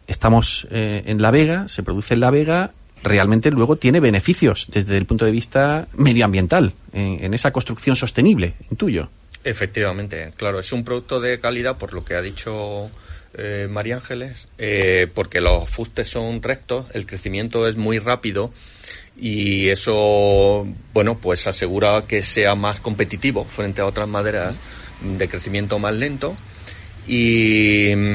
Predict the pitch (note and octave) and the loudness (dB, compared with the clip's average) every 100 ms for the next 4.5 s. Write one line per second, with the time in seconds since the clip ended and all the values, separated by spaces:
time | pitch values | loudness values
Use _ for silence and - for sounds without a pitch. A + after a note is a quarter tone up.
0 | G2+ - - - A#2 A#2 A2 B2 C3 C3 | -2 -6 -12 -2 4 6 6 4 2 0
1 | A#2 G#2+ G#2 G2+ G2 F#2+ G2+ G2+ F#2+ F2+ | 0 0 -2 0 0 0 0 0 0 0
2 | G#2+ G2+ G2+ B2 A#2 F#2 - F#2+ G2+ G2+ | 2 2 2 2 2 2 -2 -2 0 -2
3 | G#2+ B2 B2+ G#2+ - F#2+ F#2 - F#2+ G2+ | 0 0 0 -2 -6 -6 -6 -4 -2 -2
4 | G2+ F#2 G2+ G2+ F#2+ | -2 -4 -2 2 2